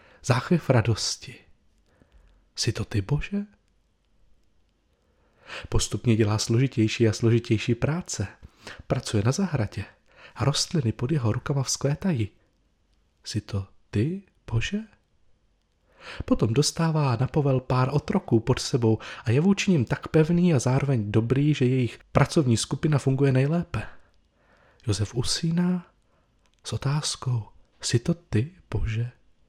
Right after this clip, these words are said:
Kdo ke mně promlouvá jako zpětná vazba na práci mých rukou? "Jsi to ty, Bože?"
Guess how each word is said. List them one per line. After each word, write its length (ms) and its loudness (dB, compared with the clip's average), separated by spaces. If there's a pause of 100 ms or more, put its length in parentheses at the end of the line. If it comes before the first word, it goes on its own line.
(880)
Kdo 140 0
ke 140 -4
mně 240 2 (240)
promlouvá 720 2 (180)
jako 180 -2
zpětná 560 -2
vazba 440 -4 (260)
na 60 -2
práci 800 0
mých 320 -2
rukou? 440 -4 (240)
"Jsi 180 -2
to 140 -4
ty, 280 -4 (100)
Bože?" 320 -14